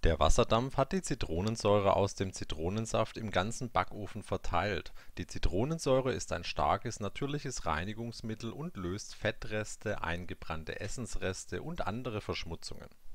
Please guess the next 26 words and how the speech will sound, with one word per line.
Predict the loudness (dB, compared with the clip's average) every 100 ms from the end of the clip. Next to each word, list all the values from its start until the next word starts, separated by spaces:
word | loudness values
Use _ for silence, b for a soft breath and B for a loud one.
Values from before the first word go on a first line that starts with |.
| -6 -4 -2
Sollten | 2 2 2 0 0
hartnäckige | 2 2 0 -2 -4 -2
Verschmutzungen | 0 -2 -2 -4 -6
übrig | -4 -6 -4 -4
bleiben, | 0 2 2 0
dann | 0 0
empfehle | -2 -2 0 0
ich | -2
euch | -2 0
eine | 0 0 0
Reinigung | 0 -2 -6 -8
mit | -8 -4
Backpulver | -4 -2 -4 -4 -4 -6
und | -6
Essig | -4 0 0 -2
zu | -6
machen. | -4 -4 -6 -14 -16 B B
Den | -6
Link | -4 -6 -6
zum | -8 -6
Video | -4 -2 -2
findet | -2 -4 -6 -2
ihr | 6 6
in |
der | 6 -4
Videobeschreibung. | -4 -4 -4 0 2 2 0 -4